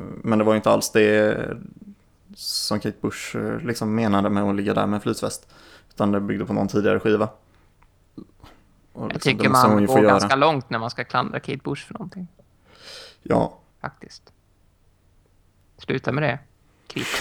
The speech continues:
Speaker 2: <laughs> Har du sett From Dusk Till Dawn, den nya serien?
Speaker 1: Nej.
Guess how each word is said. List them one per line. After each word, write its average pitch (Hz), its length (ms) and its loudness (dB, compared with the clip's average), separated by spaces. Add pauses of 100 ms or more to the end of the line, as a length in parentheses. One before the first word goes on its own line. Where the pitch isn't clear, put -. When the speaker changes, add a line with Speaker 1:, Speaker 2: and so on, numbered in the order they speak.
(160)
Speaker 2:
<laughs> - 100 -6 (3500)
Har 156 160 -2
du 175 120 4
sett 190 280 -2 (120)
From 170 200 2
Dusk 165 240 0
Till 143 140 0
Dawn, 156 260 2
den 135 120 2
nya 135 160 2
serien? 180 380 -2 (720)
Speaker 1:
Nej. 131 260 2